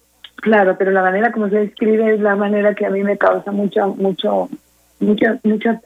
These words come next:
pena, dijéramos, ¿no? Porque la manera como se describe, se describe, o sea, no sé qué hacer, o sea, soy reactivo de todo mundo, de cada instante grito, reacciono, y tengo la emocionalidad de un chango, o sea,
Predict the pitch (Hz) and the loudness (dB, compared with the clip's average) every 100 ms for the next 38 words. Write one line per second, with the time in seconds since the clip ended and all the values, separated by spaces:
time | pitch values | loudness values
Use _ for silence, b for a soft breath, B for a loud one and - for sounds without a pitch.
0 | - 233 220 190 185 254 233 190 175 180 | 0 2 2 0 -2 0 0 -2 -2 -2
1 | 208 254 - _ - 190 202 196 208 226 | -2 -4 -10 _ -4 0 2 4 2 2
2 | 240 220 214 196 - 214 226 220 208 - | 0 0 0 -2 -4 0 2 2 0 0
3 | 202 196 - 220 220 208 196 214 214 220 | -2 -2 -2 0 2 2 0 0 0 0
4 | 240 240 226 254 277 214 185 - 196 196 | -2 0 0 2 2 2 -2 0 0 -2
5 | - 190 - 220 233 202 - 226 196 214 | -6 -6 0 2 2 -2 -2 0 0 0
6 | 214 208 - 220 214 208 208 208 - 202 | 0 0 -2 -2 0 0 -2 -2 -2 -2
7 | - - 208 208 220 - 208 202 202 196 | -4 2 2 4 0 0 0 0 2 2
8 | 220 - - 208 202 202 196 - - 214 | 0 0 0 2 2 0 -2 -2 -2 0
9 | 202 202 208 202 _ b _ - - 233 | 2 0 -2 -4 _ b _ -12 -4 2
10 | 247 277 208 190 196 180 180 208 226 233 | 2 2 0 -2 0 2 4 4 2 -2
11 | 220 277 285 208 170 160 202 | -2 -2 0 0 0 -2 -4